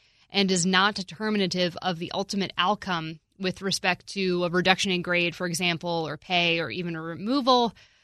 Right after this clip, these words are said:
The rule also states that no additional performance improvement period or similar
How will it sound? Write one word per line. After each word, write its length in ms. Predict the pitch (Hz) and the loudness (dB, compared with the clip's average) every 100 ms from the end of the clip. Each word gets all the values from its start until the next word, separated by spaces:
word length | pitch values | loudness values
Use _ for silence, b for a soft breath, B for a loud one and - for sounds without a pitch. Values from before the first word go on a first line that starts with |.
| b b | b b
The 80 | 233 | 2
rule 220 | 254 226 | 4 4
also 280 | 175 208 226 | 4 4 4
states 380 | 208 202 185 - | 2 2 2 0
that 180 | 185 | -4
no 400 | 147 202 220 262 | 0 2 2 2
additional 440 | 247 208 220 214 196 | 0 2 2 2 0
performance 500 | 190 180 202 190 190 | -4 -6 -2 -2 -2
improvement 480 | 175 202 180 190 156 | -4 -4 -2 -4 -4
period 400 | 196 185 180 170 | -4 0 0 0
or 120 | 180 | -2
similar 640 | - - 247 247 240 226 | -2 0 0 0 0 -2